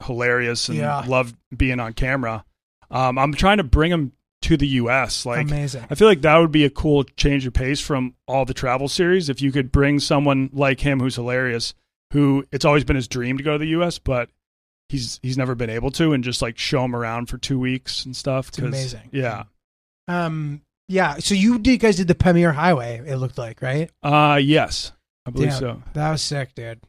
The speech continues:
Speaker 2: What a cool, so, like, ba-, like, incredible mountains, incredible nature, like, right, situation?
Speaker 1: Yeah.
Speaker 2: Effectively?
Speaker 1: It, it was really beautiful. I felt like Jamal <laughs> just, like, drove us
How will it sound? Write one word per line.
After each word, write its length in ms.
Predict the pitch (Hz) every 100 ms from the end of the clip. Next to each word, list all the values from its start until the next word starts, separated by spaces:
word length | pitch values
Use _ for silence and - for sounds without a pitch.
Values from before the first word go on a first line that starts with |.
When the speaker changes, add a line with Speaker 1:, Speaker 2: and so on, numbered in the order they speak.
| _ _
Speaker 2:
What 160 | 147 160
a 40 |
cool, 380 | - 160 143 139
so, 160 | 165
like, 220 | 160 147 - -
ba-, 240 | 156 185
like, 260 | 165 170 160 -
incredible 520 | 208 165 175 170 156
mountains, 420 | 156 147 151 143 139
incredible 380 | 123 143 131
nature, 540 | 131 127 - 123 117 117
like, 220 | 120 120 -
right, 300 | 117 117 120
situation? 680 | - 127 127 123 139 135 135
Speaker 1:
Yeah. 340 | 147 160 127
Speaker 2:
Effectively? 460 | - 139 131 135 139
Speaker 1:
It, 60 | 185
it 180 | - 170
was 220 | 247 160
really 440 | 160 202 196 143 117 -
beautiful. 440 | 135 165 196 240
I 100 | 151
felt 300 | 139 - 180
like 540 | 208 190 175 135 - - _
Jamal 280 | 147 151 139
<laughs> 200 | - 185
just, 200 | 160 -
like, 160 | 147
drove 380 | 123 131 139 147
us 260 | 160 156 -